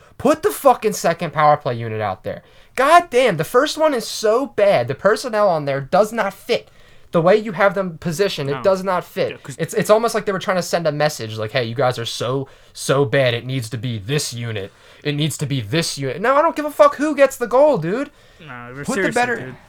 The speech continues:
Speaker 1: Oh
Speaker 2: Like
Speaker 1: my God, they should have let the second unit go out there and try, because the second unit's been way,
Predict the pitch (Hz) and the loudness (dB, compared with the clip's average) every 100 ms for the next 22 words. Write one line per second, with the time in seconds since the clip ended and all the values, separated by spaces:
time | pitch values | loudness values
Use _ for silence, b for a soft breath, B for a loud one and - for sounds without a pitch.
0 | - 147 190 160 135 160 160 139 151 - | -6 0 2 0 0 2 4 2 -2 -2
1 | 196 156 170 190 180 170 165 143 143 131 | -2 2 2 0 -4 -2 -4 -4 -6 -4
2 | 127 120 123 110 104 - 127 107 104 107 | 0 0 -2 -6 -6 -2 0 0 -4 -8
3 | 107 - 127 127 120 110 - 107 101 120 | -8 -4 -4 -4 -8 -8 -10 -12 -4 -2
4 | 127 | -2